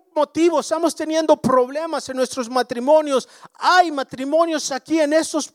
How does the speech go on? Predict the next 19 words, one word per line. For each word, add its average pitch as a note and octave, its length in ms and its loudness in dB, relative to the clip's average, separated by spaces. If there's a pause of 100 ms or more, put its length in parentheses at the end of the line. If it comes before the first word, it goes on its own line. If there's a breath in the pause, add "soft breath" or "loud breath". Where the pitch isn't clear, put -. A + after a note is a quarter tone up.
en C4 180 2
estas D4 360 2
familias D4+ 400 -4
pastorales, C#4+ 600 -2
por C4 160 0
lo B3+ 80 4
cual D#4+ 200 2
nosotros D#4 480 -10
podemos D4+ 560 -2
tomar A#3+ 300 -6
ejemplo. A#3+ 560 -8 (380 soft breath)
Tenemos D#4 280 4
que F4 120 -4
tomar D#4 320 2
una D4+ 180 0
página D4 560 -4
de A3+ 100 -4
su - 200 -10
libro. A3+ 460 -4